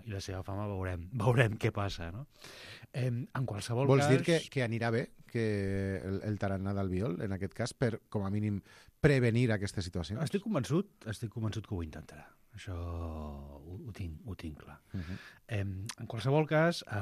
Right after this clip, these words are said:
Speaker 1: alguna cosa falla en aquesta societat com perquè puguin passar aquestes coses de forma reiterada amb menors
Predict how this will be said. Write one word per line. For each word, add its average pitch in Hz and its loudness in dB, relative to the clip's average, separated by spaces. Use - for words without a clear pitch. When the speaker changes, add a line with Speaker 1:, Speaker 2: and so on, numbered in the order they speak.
Speaker 1:
alguna 120 2
cosa 95 -2
falla 90 -6
en 85 -4
aquesta 95 -4
societat 90 -6
com 92 -4
perquè 104 -6
puguin 95 -6
passar 90 -10
aquestes 85 -12
coses 120 -6
de 113 4
forma 104 4
reiterada 120 -2
amb 107 -2
menors 120 -4